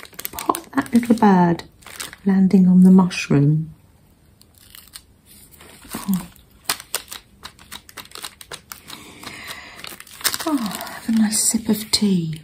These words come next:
Mm. And taking a nice breath and, gosh, I think if we make a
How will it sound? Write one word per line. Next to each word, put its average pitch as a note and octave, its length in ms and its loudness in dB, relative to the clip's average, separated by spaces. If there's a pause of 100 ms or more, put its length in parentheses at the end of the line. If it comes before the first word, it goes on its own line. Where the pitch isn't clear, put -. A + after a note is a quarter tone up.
(140)
Mm. F3+ 500 2 (4000)
And A3 180 6
taking F#3+ 460 0
a - 20 6
nice F3 340 2
breath E3+ 520 0
and, D#3+ 260 -2 (3500)
gosh, A#3 380 -4
I B3 60 0
think G#4+ 280 -2
if E4+ 160 0
we C#4+ 80 10
make A3+ 360 8
a G#3+ 200 6